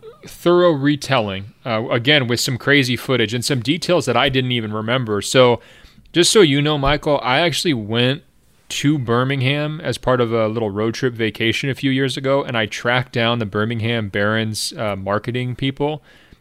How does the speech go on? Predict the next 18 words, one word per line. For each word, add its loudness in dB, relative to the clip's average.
and 0
I 4
was 0
like, 2
"Look, 2
uh, -16
you -8
know, 2
ostensibly, 2
like, 2
I'm 2
a 0
reporter, 0
but 6
really 4
I'm 4
just -2
a, -2